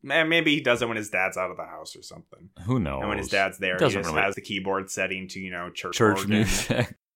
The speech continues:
Speaker 1: Uh,
Speaker 2: Yeah.
Speaker 1: So,
Speaker 2: It's, it's,
Speaker 1: the
Speaker 2: it's
Speaker 1: song is
Speaker 2: good.
Speaker 1: okay.
Speaker 2: Yeah, we,
Speaker 1: Uh,
Speaker 2: I,
Speaker 1: but
Speaker 2: I
Speaker 1: yeah,
Speaker 2: liked it.
Speaker 1: we do get plenty of it in,
Speaker 2: Yeah.
Speaker 1: in the movie. And he fills out, like,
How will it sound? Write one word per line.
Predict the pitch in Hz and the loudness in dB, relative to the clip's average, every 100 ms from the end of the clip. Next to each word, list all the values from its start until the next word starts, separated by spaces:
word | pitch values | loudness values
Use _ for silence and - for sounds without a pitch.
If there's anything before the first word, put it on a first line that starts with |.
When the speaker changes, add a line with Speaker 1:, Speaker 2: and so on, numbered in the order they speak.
| - | -10
Speaker 1:
Uh, | 73 73 76 82 - _ _ - | -4 -2 -2 -4 -12 _ _ -4
Speaker 2:
Yeah. | 76 | 0
Speaker 1:
So, | 98 95 98 - _ - | 2 2 -2 -8 _ -4
Speaker 2:
It's, | 233 285 - | 0 0 0
it's, | 147 - | -4 2
Speaker 1:
the | 233 | 2
Speaker 2:
it's | 180 | 6
Speaker 1:
song | 233 226 226 | 6 6 4
is | 208 | 4
Speaker 2:
good. | 190 | 4
Speaker 1:
okay. | 190 - 147 151 175 202 | 6 6 6 4 -2 -6
Speaker 2:
Yeah, | 233 175 117 76 | 0 2 2 2
we, | 95 | 4
Speaker 1:
Uh, | |
Speaker 2:
I, | 107 101 98 107 | 6 6 6 4
Speaker 1:
but | |
Speaker 2:
I | 90 | 4
Speaker 1:
yeah, | 104 117 | 6 4
Speaker 2:
liked | 104 98 | 4 0
it. | 98 - | -4 -4
Speaker 1:
we | 127 | -2
do | 123 131 127 | 2 2 2
get | 131 117 92 - - | 2 2 2 -6 -2
plenty | 120 110 107 | 0 2 2
of | 101 98 | 0 0
it | 104 | -2
in, | 113 101 85 | -2 0 0
Speaker 2:
Yeah. | 69 67 67 67 | 0 0 -2 -4
Speaker 1:
in | - | -6
the | 104 | -6
movie. | 101 98 104 113 _ _ | -6 -6 -8 -10 _ _
And | 110 104 107 | -4 -2 -2
he | 107 120 117 113 - _ _ | -2 -2 0 -2 -6 _ _
fills | - 151 151 | -2 0 4
out, | 147 139 123 | 6 4 2
like, | 117 | 0